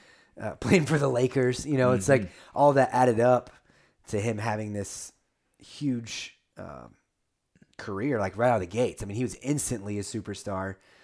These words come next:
Speaker 1: and, and because he lived up to it. Like, I think that's another point, is
Speaker 2: Yes.
Speaker 1: he's, he's one of those guys, 'cause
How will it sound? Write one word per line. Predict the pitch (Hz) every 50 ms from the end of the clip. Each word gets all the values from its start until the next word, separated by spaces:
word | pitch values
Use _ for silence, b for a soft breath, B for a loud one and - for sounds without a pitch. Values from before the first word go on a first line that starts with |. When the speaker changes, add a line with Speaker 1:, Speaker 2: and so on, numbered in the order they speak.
| b b b b b b b b _ _ _
Speaker 1:
and, | - - 101 101 98 98 98 95 - - - - - - - _ _ _ _ _ _ _ _ _ _ _ _ _ _ _ _
and | 143 170 160 147
because | 135 127 - 143 117
he | 117
lived | 113 117 113 104 110
up | 107 107 -
to | - 107 92
it. | 87 67
Like, | 98 107
I | 120
think | 123 135 131
that's | 127 123 -
another | 117 120 120 120 113
point, | - - 127 120 107 95
is | 87
Speaker 2:
Yes. | 80
Speaker 1:
he's, | 127 120 104 - -
he's | 120 120 107 127
one | 147 143
of | 135
those | 131 120 -
guys, | - 135 127 127 123
'cause | - 135 123 107 -